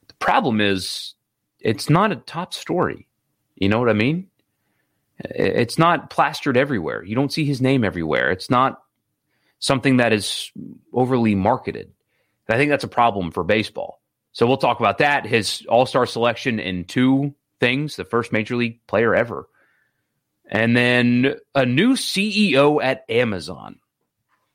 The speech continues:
And why is that tied to sports? Well, he's a big sports fan, and he's been heavily involved, uh, in Amazon's relationship with Major League Baseball, with their relationship with the N F L,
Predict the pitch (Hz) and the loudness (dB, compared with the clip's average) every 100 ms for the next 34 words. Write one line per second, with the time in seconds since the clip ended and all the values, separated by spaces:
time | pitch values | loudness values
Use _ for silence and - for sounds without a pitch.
0 | _ 110 107 113 127 117 113 113 - _ | _ -4 0 2 0 0 -2 -2 -10 _
1 | - 107 98 - 165 120 - - _ _ | -6 -4 -4 -6 -4 -4 -4 -12 _ _
2 | _ _ _ - - 117 214 160 202 - | _ _ _ -10 -2 2 2 2 0 0
3 | - 175 - - 85 - _ _ - 123 | 0 0 -2 -6 -8 -10 _ _ -6 2
4 | 147 113 139 - 170 185 170 135 113 95 | 2 2 -2 0 -2 0 0 0 -2 -2
5 | 92 78 87 127 - _ _ _ _ _ | 0 0 -2 -6 -14 _ _ _ _ _
6 | _ - 90 87 123 113 127 131 135 123 | _ -2 -2 0 0 0 0 0 0 0
7 | 110 113 135 135 110 135 - 90 98 87 | 0 0 0 -2 0 -2 -2 -4 -4 -4
8 | - _ _ _ 92 107 131 123 107 117 | -8 _ _ _ -6 -4 0 0 2 0
9 | 120 - 117 117 117 113 92 87 107 98 | 0 0 4 6 4 2 0 -2 -2 0
10 | 92 110 - 107 117 - 92 - 87 90 | 2 2 0 -4 -4 -4 -10 -8 -6 -4
11 | 82 - 147 135 131 120 - | -2 2 4 4 2 0 -4